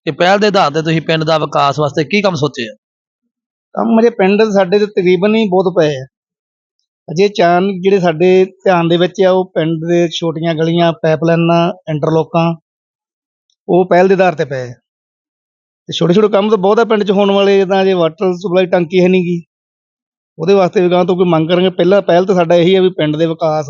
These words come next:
Speaker 2: ਦੀ ਪਾਈਪਲਾਈਨਾਂ ਪੈਣ ਗਲੀਆਂ ਦੇ ਵਿੱਚ, ਇੰਟਰਲੋਕ ਲੱਗ ਜਾਵੇ, ਤੇ ਜਿਹੜਾ ਟਾਂਕੇ ਡੂੰਘੀਆਂ ਵਾਲਾ ਕੰਮ ਹੈ, ਇਹ ਤੇ ਬਾਅਦ ਦੇ ਵਿੱਚ ਫਿਰ ਬਹੁਤ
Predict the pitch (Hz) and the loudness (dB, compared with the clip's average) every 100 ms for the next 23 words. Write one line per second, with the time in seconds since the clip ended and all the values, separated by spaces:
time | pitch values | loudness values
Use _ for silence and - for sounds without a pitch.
0 | 151 165 165 165 _ _ _ _ _ - | -6 -6 -6 -10 _ _ _ _ _ -6
1 | 151 156 165 175 165 175 170 170 180 180 | -2 0 2 2 2 0 2 2 2 2
2 | 180 170 - _ _ _ 147 147 160 165 | 0 0 -6 _ _ _ -12 -8 -4 -2
3 | 170 160 175 170 165 _ _ _ _ _ | -2 0 0 0 -2 _ _ _ _ _
4 | _ _ _ _ _ - - 160 180 160 | _ _ _ _ _ -6 -2 0 0 0
5 | 160 156 170 180 180 180 175 175 175 170 | -2 -2 0 2 2 2 2 0 0 0
6 | 170 175 165 151 160 165 165 135 151 139 | 0 -2 -2 -4 -4 -6 -8 -6 -8 -8
7 | 147 151 | -12 -10